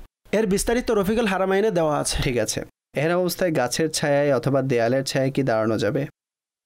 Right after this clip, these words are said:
Speaker 1: অবশ্যই দাঁড়াতে পারবেন। ইহরামের অর্থ এটা নয় যে আপনি সর্বদা ছাদের বাইরে থাকবেন।
Speaker 2: ঠিক আছে হুজুর। এহরাম অবস্থায় রোদ থেকে বাঁচার জন্য ছাতা যদি মাথায় লেগে যায়, তখন কি হুকুম আসবে? মানুষের মাথায় ছাতা ধরে না।
Speaker 1: দেখুন,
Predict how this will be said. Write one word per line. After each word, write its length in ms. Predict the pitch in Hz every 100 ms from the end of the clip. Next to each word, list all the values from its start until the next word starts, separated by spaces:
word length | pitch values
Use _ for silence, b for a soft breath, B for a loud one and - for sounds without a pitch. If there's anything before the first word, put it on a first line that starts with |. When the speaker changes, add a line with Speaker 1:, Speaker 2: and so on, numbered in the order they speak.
| _ - -
Speaker 1:
অবশ্যই 340 | 170 196 240
দাঁড়াতে 280 | 233 226 240
পারবেন। 400 | 233 220 214 214 -
ইহরামের 340 | 202 196 233 220
অর্থ 160 | 214
এটা 200 | 214 196
নয় 140 | 240 240
যে 120 | 202
আপনি 240 | 175 190
সর্বদা 440 | 180 190 185 208 202
ছাদের 320 | 185 185 196
বাইরে 340 | 165 156 170
থাকবেন। 440 | 180 175 156 156 151 - - _ _ -
Speaker 2:
ঠিক 160 | 123
আছে 220 | 107 -
হুজুর। 320 | 110 117 - -
এহরাম 320 | - 139 156 170
অবস্থায় 520 | 156 143 160 160 151
রোদ 220 | 135 143
থেকে 220 | 151 160
বাঁচার 300 | 143 120 135
জন্য 280 | 139 135 135
ছাতা 380 | - 143 131 139
যদি 220 | 139 139
মাথায় 360 | 123 104 139 123
লেগে 240 | 113 107
যায়, 220 | 98 104 -
তখন 200 | - 139
কি 160 | 143 147
হুকুম 280 | 139 139 151
আসবে? 380 | 139 139 147 -
মানুষের 340 | 127 131 156
মাথায় 300 | 139 107 135
ছাতা 260 | 131 131 135
ধরে 240 | 139 143
না। 160 | 139 - - _ _ _ -
Speaker 1:
দেখুন, 440 | 180 202 226 196